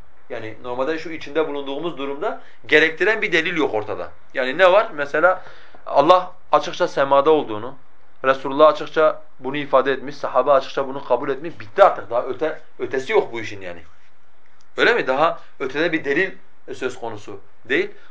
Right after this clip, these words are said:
Ondan dolayı böyle bir tevhile ne yok? Böyle bir tevhile gerek yok. Peki bu insanların tevhile gitmesindeki sebep ne? Kim söyleyecek bize?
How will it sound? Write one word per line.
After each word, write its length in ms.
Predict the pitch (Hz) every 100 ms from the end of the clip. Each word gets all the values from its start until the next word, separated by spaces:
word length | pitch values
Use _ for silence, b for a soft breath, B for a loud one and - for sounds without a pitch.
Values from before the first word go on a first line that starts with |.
| b
Ondan 320 | 151 156 190 170
dolayı 240 | 170 180
böyle 220 | 180 175
bir 140 | 180 180
tevhile 360 | 151 151 175
ne 60 | 185
yok? 240 | 196 - b b -
Böyle 240 | 156 165
bir 140 | 160 156
tevhile 340 | 139 139 175
gerek 340 | 151 151 151 123
yok. 140 | 95 - - - - - - - - - - - B B B -
Peki 280 | 196 208 180
bu 100 | 226
insanların 580 | 208 180 170 170 190
tevhile 420 | - 165 160 170 185
gitmesindeki 600 | 160 160 156 156 156 175
sebep 380 | - 143 160 160
ne? 200 | 107 - - - - - - - - - - - - - - - - -
Kim 160 | 190 175
söyleyecek 480 | 170 139 123 120
bize? 240 | 120 160